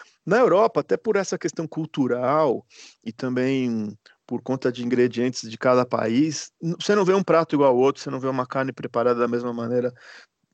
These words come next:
do outro competidor, então acaba sendo, sendo muito legal. E, e além disso tudo, por ter essa diferença de metodologia, de técnica, de sistemas lá e tal,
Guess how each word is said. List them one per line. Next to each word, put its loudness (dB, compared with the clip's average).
do 0
outro 2
competidor, 0
então -2
acaba 0
sendo, -4
sendo -2
muito 0
legal. 4
E, 2
e 4
além 4
disso -4
tudo, 0
por -2
ter 4
essa -2
diferença -6
de -12
metodologia, 0
de -12
técnica, 0
de -10
sistemas 0
lá 0
e -6
tal, 0